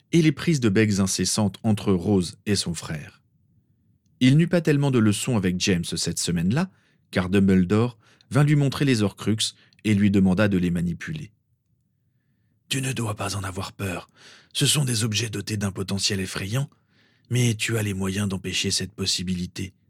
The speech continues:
de se réaliser. » Harry observa donc avec soin le médaillon de Serpentard, la coupe de Poufsouffle,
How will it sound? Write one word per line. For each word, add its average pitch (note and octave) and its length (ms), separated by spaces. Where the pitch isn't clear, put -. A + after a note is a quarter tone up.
de G#2 100
se G2+ 160
réaliser. » G2+ 640
Harry G#2 360
observa F2 440
donc G#2+ 240
avec E2+ 220
soin A#2 300
le G2+ 120
médaillon G2 420
de F#2 80
Serpentard, F2+ 800
la F2+ 180
coupe G#2+ 240
de F2+ 120
Poufsouffle, - 680